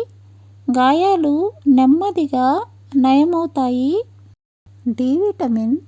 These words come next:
లోపిస్తే అలసట, ఎముకల బలహీనత, మానసిక స్థితి తక్కువగా, తరచుగా అనారోగ్యము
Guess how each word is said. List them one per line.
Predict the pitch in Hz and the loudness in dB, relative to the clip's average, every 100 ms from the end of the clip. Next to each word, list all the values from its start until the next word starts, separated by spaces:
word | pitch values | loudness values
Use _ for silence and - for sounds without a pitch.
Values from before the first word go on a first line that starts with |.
| - - | -18 -8
లోపిస్తే | 226 262 320 359 - - 247 302 415 - - - - - - | -4 -4 -2 -4 -4 -6 -4 -6 -8 -16 -20 -20 -20 -20 -10
అలసట, | 262 262 359 392 359 269 254 339 494 - - - - | -4 -2 -2 -4 -4 -2 -2 -4 -8 -16 -20 -20 -8
ఎముకల | 277 269 311 - 403 339 | 0 2 2 0 -2 0
బలహీనత, | 277 262 294 359 381 339 247 233 269 403 494 - - 277 | 0 0 -2 -4 -4 -4 -4 -4 -4 -6 -16 -20 -8 -2
మానసిక | 262 294 370 370 359 370 | 0 0 -4 -8 -10 -8
స్థితి | 370 - 277 262 262 294 403 - - - - - - - | -8 -6 -8 -6 -4 -4 -6 -12 -20 -20 -20 -20 -12 -8
తక్కువగా, | 240 - 320 311 277 254 254 359 - - - - - - - | -8 -6 -4 -2 -2 -4 -4 -6 -12 -20 -20 -20 -20 -20 -6
తరచుగా | 254 269 269 349 320 262 294 403 - 269 | -4 -4 -4 -6 -4 -2 -4 -6 -10 -6
అనారోగ్యము | 240 262 302 359 359 - 262 247 | -2 -2 -2 -4 -6 -4 -2 0